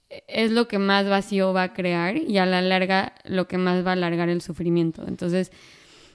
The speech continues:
siempre irte, pues, por el camino difícil, la neta. O sea, aquí sí es como que un poco irte por el camino que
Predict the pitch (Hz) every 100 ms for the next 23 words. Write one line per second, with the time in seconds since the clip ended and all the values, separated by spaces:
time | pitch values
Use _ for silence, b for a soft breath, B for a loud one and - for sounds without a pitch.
0 | _ - 247 233 240 226 226 220 208 226
1 | 262 214 208 208 208 - - 196 190 196
2 | 196 202 214 196 175 208 202 185 175 190
3 | 190 180 180 185 185 190 220 202 - 202
4 | 190 - 175 175 175 185 180 190 175 190
5 | 185 180 175 180 180 180 185 190 180